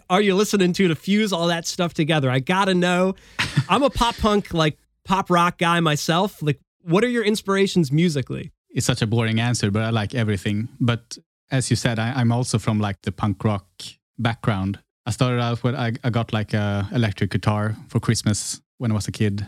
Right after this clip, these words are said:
Speaker 2: and, uh, I started, uh, taking lessons. And then I started forming bands, and we played, like, punk,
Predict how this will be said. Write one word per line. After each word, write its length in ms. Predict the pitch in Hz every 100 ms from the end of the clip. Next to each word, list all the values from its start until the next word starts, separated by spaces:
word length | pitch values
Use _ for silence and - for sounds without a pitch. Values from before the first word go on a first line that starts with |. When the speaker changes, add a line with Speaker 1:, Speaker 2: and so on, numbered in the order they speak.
| 320
Speaker 2:
and, 420 | 117 104 98 98
uh, 360 | 101 98 98 98 110 _ _ -
I 40 |
started, 440 | - 107 104 104
uh, 300 | 107 101 101 101
taking 260 | - 104 104
lessons. 720 | 104 90 110 101 - - - _ -
And 80 | 113
then 120 | 107
I 60 | 104
started 560 | 107 101 95 120 135
forming 300 | - 104 101
bands, 640 | 98 101 101 90 - - - _ -
and 180 | 143 104
we 220 | 98 95
played, 340 | 92 - 104 101
like, 280 | 98 92 _ - - - _
punk, 300 | - 101 95